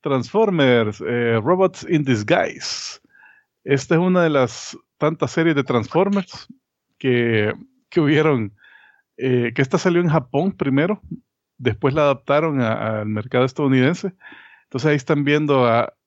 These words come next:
a uno de los Decepticons, que este es un como clon de Optimus Prime maligno.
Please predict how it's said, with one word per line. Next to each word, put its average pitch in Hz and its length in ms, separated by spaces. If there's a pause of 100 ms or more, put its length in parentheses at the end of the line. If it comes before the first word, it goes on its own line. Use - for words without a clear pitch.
(280)
a 143 100
uno 135 260
de 139 80
los 135 460
Decepticons, 135 840 (460)
que - 60
este 156 140
es 151 60
un 151 100
como 120 260
clon 147 280
de 120 140
Optimus 123 380
Prime 151 200
maligno. 131 540